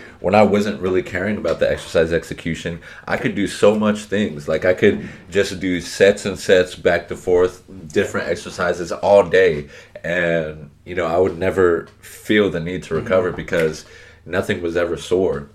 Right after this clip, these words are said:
Speaker 2: Yeah.
Speaker 1: And now that I'm, uh, like, intentionally doing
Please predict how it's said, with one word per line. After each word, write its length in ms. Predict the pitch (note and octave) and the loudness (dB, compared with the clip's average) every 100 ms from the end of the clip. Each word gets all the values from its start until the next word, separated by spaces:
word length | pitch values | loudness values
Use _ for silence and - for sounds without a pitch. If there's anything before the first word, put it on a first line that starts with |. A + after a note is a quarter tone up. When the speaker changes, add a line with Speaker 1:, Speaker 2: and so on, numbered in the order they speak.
| - | -8
Speaker 2:
Yeah. 200 | A2 - - _ _ _ _ - - | -6 -6 -16 _ _ _ _ -20 -8
Speaker 1:
And 500 | F2 F2 E2+ D#2+ D2+ - D2+ | -2 0 2 0 -6 -14 -8
now 280 | E2+ A2+ A#2 | 0 4 4
that 180 | G#2 F#2+ | 4 2
I'm, 420 | F#2 F2+ E2+ E2+ - - - - - - - _ _ - _ | 0 -4 -6 -12 -18 -20 -20 -20 -20 -20 -20 _ _ -20 _
uh, 600 | F2+ F#2 E2+ D#2+ D2+ D2 - _ _ - | 2 4 4 4 0 -4 -8 _ _ -4
like, 220 | F#2 - | -4 -4
intentionally 640 | F2+ - G#2+ G#2+ F#2+ F2 | -8 -4 -4 -4 -8 -8
doing 540 | D#2 F#2 G#2+ G2 E2 | -2 -2 -2 -4 -10